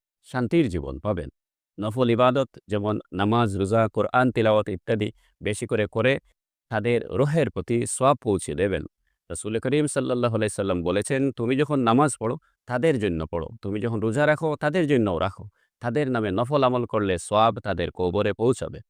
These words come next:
সুতরাং এসব ইবাদত করে, নফল ইবাদত করে তাদের উদ্দেশ্যে ইসালে সওয়াব করতে পারবেন। আর সবচেয়ে বড় কথা, আগে যে দোয়াটি উল্লেখ করেছি, তা আমাদের প্রতিদিনের অভ্যাস হওয়া উচিত। যখনই আমরা নিজেদের জন্য দোয়া করব,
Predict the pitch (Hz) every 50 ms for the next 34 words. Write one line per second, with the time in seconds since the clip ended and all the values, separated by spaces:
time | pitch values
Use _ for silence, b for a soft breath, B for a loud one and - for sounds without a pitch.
0 | _ _ _ _ _ - - 117 - 123 127 139 156 160 - _ _ _ _ _
1 | _ _ _ _ - 104 104 - 139 127 131 135 - _ _ _ - 90 87 117
2 | 131 139 170 156 - - 156 147 156 - - _ - 82 87 113 113 147 160 151
3 | 131 117 117 107 98 98 90 - - 127 160 175 - _ _ _ _ _ _ -
4 | 104 98 107 131 151 - - _ _ 101 101 87 85 107 127 120 - - 90 101
5 | - _ _ _ _ - 107 - - 151 143 123 110 92 - 104 101 117 147 156
6 | _ _ _ - 95 85 - - 87 - 127 117 87 78 - _ _ _ _ _
7 | _ - 90 - - 135 131 - - 185 156 160 156 160 160 180 160 - 190 202
8 | - _ _ _ _ _ _ _ _ _ - 110 110 120 147 127 147 131 104 117
9 | 135 147 - 190 175 160 151 151 156 - - 156 - 151 139 - 180 180 175 _
10 | _ _ _ _ _ - 110 113 113 120 113 120 107 - - 147 - 190 170 165
11 | 160 156 143 - - - 135 156 135 139 180 160 - - 120 110 104 95 - -
12 | 123 - - - 143 113 123 139 175 175 160 147 143 135 135 120 107 101 117 165
13 | 156 185 170 156 180 165 170 165 143 143 151 151 147 - 170 87 - -